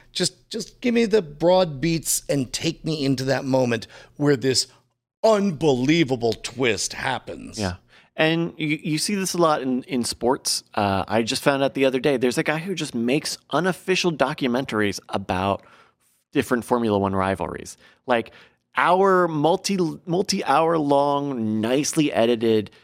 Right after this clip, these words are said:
Speaker 2: documentaries that are so nice they get, get blocked off of YouTube because they use so much
Speaker 1: 'Cause
Speaker 2: footage
Speaker 1: it's so
Speaker 2: that they're not
Speaker 1: good.
Speaker 2: allowed to.
Speaker 1: Yeah, yeah, yeah.
Speaker 2: But, but, like, that stuff happens, you, and you see it even in official channels, right? Where they'll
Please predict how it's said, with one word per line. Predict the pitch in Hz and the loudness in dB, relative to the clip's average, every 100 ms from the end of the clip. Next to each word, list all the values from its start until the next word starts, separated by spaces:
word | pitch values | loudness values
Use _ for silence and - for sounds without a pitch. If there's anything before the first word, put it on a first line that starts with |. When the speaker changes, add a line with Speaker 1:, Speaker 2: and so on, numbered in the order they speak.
| _ _ | _ _
Speaker 2:
documentaries | 127 120 127 113 113 107 95 | -2 0 0 0 0 0 2
that | 117 | 2
are | 143 | 2
so | - 180 196 | 2 2 2
nice | 185 160 131 | 2 -2 0
they | 156 143 | 0 0
get, | 117 123 110 | 0 -2 -2
get | - 107 | -4 -2
blocked | 110 101 98 | 2 2 2
off | 98 95 | -2 -2
of | |
YouTube | 95 95 - 80 76 | -4 -4 -4 -8 -6
because | 92 - 87 80 | -12 -6 -8 -6
they | 95 | -6
use | 90 90 | -4 -6
so | 87 | -8
much | 87 - 113 _ _ | -10 -10 -12 _ _
Speaker 1:
'Cause | - 92 | -2 0
Speaker 2:
footage | 98 | 0
Speaker 1:
it's | 101 | -2
so | 104 | -4
Speaker 2:
that | 95 | -4
they're | 92 | -4
not | 78 | -6
Speaker 1:
good. | 76 | -10
Speaker 2:
allowed | 64 | -10
to. | |
Speaker 1:
Yeah, | 90 | -12
yeah, | 85 80 76 80 | -14 -14 -14 -14
yeah. | - | 2
Speaker 2:
But, | 233 180 - - _ _ | 2 2 -4 -12 _ _
but, | 165 170 170 | 0 0 0
like, | 170 - | -2 -2
that | - 156 | -2 -2
stuff | - 165 | 0 0
happens, | 160 214 - 120 147 143 | 0 0 2 0 -2 -2
you, | 160 160 | -4 0
and | 165 156 | 0 2
you | 170 | 0
see | - 175 | 0 0
it | 180 | 2
even | 170 165 | 2 2
in | 156 | 2
official | 147 - 262 220 | 0 -2 -4 -2
channels, | - 92 78 - | -2 -2 -2 -4
right? | 98 98 120 | -2 -2 -2
Where | 113 | -2
they'll | 107 107 107 | 2 2 0